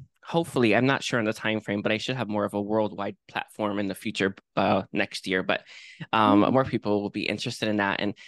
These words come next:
Speaker 1: I just want you to know that the work that you're doing is so important. How people, c-, um, sorry, Metatron is stating how people come at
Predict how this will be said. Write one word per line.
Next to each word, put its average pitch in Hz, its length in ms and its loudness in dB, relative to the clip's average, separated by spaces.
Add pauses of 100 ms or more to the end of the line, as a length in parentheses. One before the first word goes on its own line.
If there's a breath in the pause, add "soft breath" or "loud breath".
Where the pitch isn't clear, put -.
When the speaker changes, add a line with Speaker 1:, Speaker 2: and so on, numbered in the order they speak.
(180 loud breath)
Speaker 1:
I 135 100 0
just 143 200 2
want 131 180 2
you 139 80 2
to 123 60 4
know 117 200 4
that 113 180 -2
the 117 80 0
work 113 260 0
that - 120 -4
you're 101 140 -6
doing 107 160 -2
is 101 100 -6
so 98 180 -4
important. 156 480 2 (300 loud breath)
How 165 240 0
people, 156 480 0 (360)
c-, - 60 -4 (100)
um, 107 340 4
sorry, 127 240 0
Metatron 123 480 -2
is 110 100 -6
stating 110 280 -6
how 131 160 0
people 135 320 -4
come 120 260 -4
at 110 140 -2